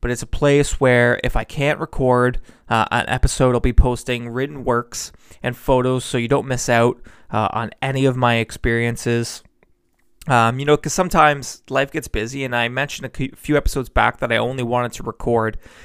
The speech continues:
two a month, um, just because, you know, life's crazy, right? There's a lot of things going on, especially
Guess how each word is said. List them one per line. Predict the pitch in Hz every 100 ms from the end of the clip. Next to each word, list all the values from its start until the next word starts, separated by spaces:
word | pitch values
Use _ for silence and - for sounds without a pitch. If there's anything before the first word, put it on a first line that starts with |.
| -
two | - 180 151
a |
month, | 117 107 127 - - - - _
um, | - 113 110 110 110 110 - _ -
just | - 139
because, | - - 127 123 117 - - _ _ _ _
you | 151
know, | 113
life's | 139 147 -
crazy, | - 156 113 98
right? | 95 117
There's | 120 117 -
a | 123
lot | 120
of | 123
things | 131 123
going | - 120 113
on, | 107 104 127
especially | 127 120 117 - 113 110